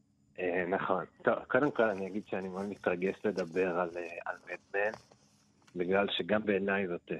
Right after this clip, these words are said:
סדרת הטלוויזיה הכי טובה שאני ראיתי, אה, והיא דבר שמאוד קרוב לליבי. אה, צריך להגיד כמה מילים על מה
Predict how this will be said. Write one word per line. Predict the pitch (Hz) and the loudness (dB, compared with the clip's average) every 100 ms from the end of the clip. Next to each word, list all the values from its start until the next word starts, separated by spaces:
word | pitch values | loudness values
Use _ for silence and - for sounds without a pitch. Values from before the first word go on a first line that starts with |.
| - | -6
סדרת | 90 90 | -4 -2
הטלוויזיה | 90 92 87 82 95 85 90 82 82 - _ _ _ - | 0 0 0 0 -2 -2 -4 -4 -6 -12 _ _ _ -2
הכי | - | -2
טובה | - 90 92 | 2 2 2
שאני | - - 92 | 0 0 0
ראיתי, | 92 87 - - 90 - - _ _ - - _ _ _ _ 90 | 2 0 -2 0 0 -2 -16 _ _ -20 -20 _ _ _ _ -2
אה, | 82 80 78 80 78 80 78 80 _ _ - | 0 0 0 -2 -4 -6 -10 -14 _ _ -14
והיא | 82 87 85 90 87 85 82 87 87 | -12 -10 -6 -2 0 0 0 0 0
דבר | 85 87 92 | 0 0 0
שמאוד | 92 87 92 | 0 -2 -2
קרוב | - 85 80 | -2 -2 -2
לליבי. | 85 82 78 82 80 95 - - - - _ _ _ _ _ _ _ _ _ - | -2 -2 -4 -4 -4 -8 -16 -20 -20 -20 _ _ _ _ _ _ _ _ _ -6
אה, | 82 82 82 82 80 78 - | -2 0 0 0 -2 -4 0
צריך | 110 - | 2 4
להגיד | 147 120 110 - | 2 4 0 -2
כמה | 110 107 | -2 0
מילים | 101 98 98 95 | 0 0 -2 -2
על | 87 | -4
מה | 85 | -6